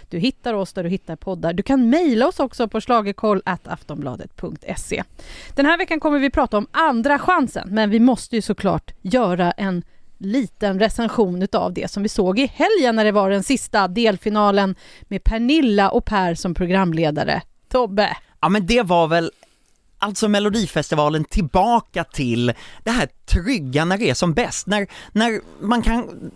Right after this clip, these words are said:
Speaker 2: när det är humor, eh, när det är roligt, när, när det är roligt mellan låtarna och det dessutom är ganska bra låtar med.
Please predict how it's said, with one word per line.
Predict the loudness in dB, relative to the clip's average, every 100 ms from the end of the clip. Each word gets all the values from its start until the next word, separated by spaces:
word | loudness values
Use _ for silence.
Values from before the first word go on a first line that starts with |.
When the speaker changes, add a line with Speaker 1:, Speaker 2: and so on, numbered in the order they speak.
| -2
Speaker 2:
när | 0 2
det | 2
är | 4
humor, | 4 4 4 4 4 0 -8 -20 -6
eh, | -2 0
när | 2
det | 2
är | 2
roligt, | 2 0 0 -2 -4 -4
när, | 0 0 0
när | 2 2
det | 2
är | 2
roligt | 2 2 2
mellan | 2 2 2
låtarna | 0 0 0 0
och | 0
det | 0
dessutom | 0 0 0 -2 -2
är |
ganska | 0 0 -2
bra | 2 2
låtar | 2 0 -2
med. | -2 -4